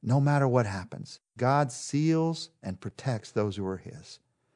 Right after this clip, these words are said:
So you teach your children, in fact, you even teach yourself, not to depend on timetables,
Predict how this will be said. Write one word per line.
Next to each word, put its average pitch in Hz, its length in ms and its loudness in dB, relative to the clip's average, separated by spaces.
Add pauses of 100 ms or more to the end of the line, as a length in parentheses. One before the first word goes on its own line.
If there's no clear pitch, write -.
(300)
So - 140 4
you 165 180 4
teach - 400 0
your 160 80 6
children, 135 520 4
in 120 100 0
fact, 151 260 4
you 131 60 2
even 139 180 2
teach 127 260 0
yourself, - 600 -2
not 190 220 8
to 208 80 0
depend 147 400 6
on 123 140 8
timetables, 127 840 4